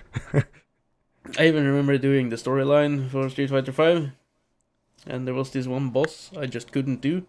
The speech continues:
Speaker 2: and I got mad and I started throwing the controller around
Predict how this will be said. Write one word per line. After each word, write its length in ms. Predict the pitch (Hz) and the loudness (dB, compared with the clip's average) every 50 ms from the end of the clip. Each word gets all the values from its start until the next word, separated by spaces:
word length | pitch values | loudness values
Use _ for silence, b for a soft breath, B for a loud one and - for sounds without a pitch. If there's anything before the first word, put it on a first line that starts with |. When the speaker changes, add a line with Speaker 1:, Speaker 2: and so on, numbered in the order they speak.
| _ _ _ _ _ _ _ _ _ _ _ _ - | _ _ _ _ _ _ _ _ _ _ _ _ -6
Speaker 2:
and 80 | 127 127 | -4 -2
I 40 | 127 | 0
got 160 | 120 120 117 | 0 0 0
mad 240 | 135 147 165 170 170 156 | 0 0 2 2 0 0
and 140 | 131 120 | -2 -4
I 40 | 123 123 | -6 -4
started 300 | - 135 123 113 113 110 | -2 -2 -2 -2 -4 -4
throwing 300 | - 151 135 139 135 123 | -2 0 0 0 0 -2
the 80 | 123 | -4
controller 380 | 120 135 127 131 135 143 156 160 | -4 -6 -4 0 0 0 2 2
around 520 | 160 156 165 170 196 214 214 - 294 240 | 4 4 6 6 6 6 4 4 4 4